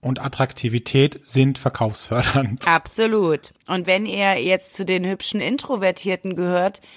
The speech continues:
Speaker 2: dann ruht euch nicht auf eurer, auf eurer Schönheit aus. Man muss outgoing sein. So,
Speaker 1: Mhm.
Speaker 2: wenn ihr jetzt nicht so schön aussieht, ist nicht schlimm.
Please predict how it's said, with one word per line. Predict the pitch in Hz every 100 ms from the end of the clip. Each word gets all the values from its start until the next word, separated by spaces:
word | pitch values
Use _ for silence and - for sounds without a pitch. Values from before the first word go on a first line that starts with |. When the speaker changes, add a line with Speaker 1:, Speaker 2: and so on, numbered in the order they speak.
| - -
Speaker 2:
dann | 190 185
ruht | 170 180 233 -
euch | 185 -
nicht | 208 214
auf | 208 -
eurer, | - 196 190 196 190 180 - -
auf | 175
eurer | 143 196 196
Schönheit | 269 262 185 -
aus. | 101 143 151 180
Man | 165
muss | 180 196 -
outgoing | - 185 202 - 151 147 143 131
sein. | 139 127 127 135 - _
So, | - 170 156 139 -
Speaker 1:
Mhm. | 107 101
Speaker 2:
wenn | 202
ihr | 202
jetzt | 190 -
nicht | 214 -
so | - 240
schön | 262 - 269 262
aussieht, | 170 160 151 - 147 139 - _ -
ist | 190 -
nicht | 226 -
schlimm. | - 240 175